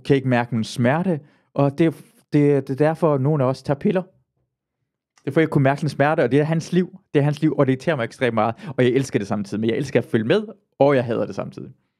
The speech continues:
Prøv at tænke, hvis du var forsvar sammen med det her, den her person. Prøv at tænke, hvis du var forsvar. Hvis du var udsendt sammen med ham, han vil gå hen og kramme Taliban. Han, han,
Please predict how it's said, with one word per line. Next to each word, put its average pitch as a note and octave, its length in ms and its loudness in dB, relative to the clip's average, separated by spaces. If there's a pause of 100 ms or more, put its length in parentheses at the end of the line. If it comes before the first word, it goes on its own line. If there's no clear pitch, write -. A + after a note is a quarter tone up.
(840)
Prøv - 100 -2
at - 20 6
tænke, C#3 100 4
hvis A2 80 -4
du A#2+ 80 -2
var G#2+ 60 0
forsvar A#2 400 -2
sammen G2+ 220 -4
med G2 80 0
det G2 80 -4
her, G2+ 120 -4 (300)
den G2+ 100 -2
her F#2+ 60 -2
person. G2+ 260 -8
Prøv G2 80 -14 (400)
at C3+ 40 0
tænke, C#3+ 80 4
hvis B2 80 -2
du A#2 60 0
var G#2 60 0
forsvar. G#2+ 440 -4 (440)
Hvis B2+ 140 0
du F#3+ 160 0
var D#3+ 200 0 (420)
udsendt C#3+ 400 0
sammen A2 220 -2
med G2 80 -4
ham, G2 300 -6 (1600)
han E3 120 2
vil F3 100 4
gå D3 140 4
hen D3 120 0
og D3 100 -4
kramme C#3 480 -4
Taliban. G#2 520 -2
Han, C3+ 200 -4
han, D#3 140 -2